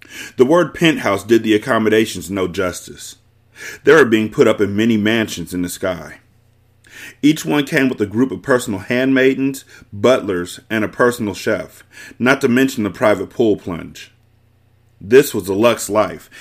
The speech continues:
and Carter could appreciate the fact that the hideout felt more like an escape. He hadn't been expecting much, but this setup exceeded his wildest dreams.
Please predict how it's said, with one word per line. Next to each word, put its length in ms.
and 160
Carter 280
could 140
appreciate 520
the 80
fact 240
that 100
the 120
hideout 460
felt 180
more 220
like 220
an 80
escape. 420
He 120
hadn't 260
been 100
expecting 500
much, 340
but 140
this 200
setup 380
exceeded 400
his 160
wildest 420
dreams. 560